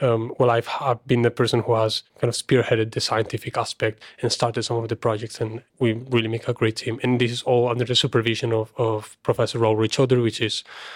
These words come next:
a world leader expert in, in cancer immunology. And he's very well connected, and he's a very brilliant scientist as well. So I think we're, we're in a very good position.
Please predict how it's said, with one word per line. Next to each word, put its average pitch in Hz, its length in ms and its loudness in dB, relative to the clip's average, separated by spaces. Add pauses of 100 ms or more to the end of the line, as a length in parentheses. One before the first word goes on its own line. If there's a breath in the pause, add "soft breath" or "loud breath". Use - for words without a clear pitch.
(220 loud breath)
a 113 240 2
world 123 420 2
leader 120 420 6
expert 127 460 2
in, 110 320 0
in 127 140 -2
cancer 117 320 -2
immunology. 120 500 2 (540 loud breath)
And 117 420 4
he's 117 240 -2
very 131 220 6
well 127 160 4
connected, 120 440 -2
and 110 140 -2
he's 110 180 -4
a 110 60 -2
very 107 240 2
brilliant 110 320 0
scientist 110 400 -2
as 113 140 -4
well. 113 160 2
So - 160 -8
I - 20 -4
think 113 220 -2
we're, 110 220 -2 (120)
we're 113 200 -4
in 113 300 -8
a 127 40 -14
very 117 140 2
good 113 120 0
position. 117 380 -8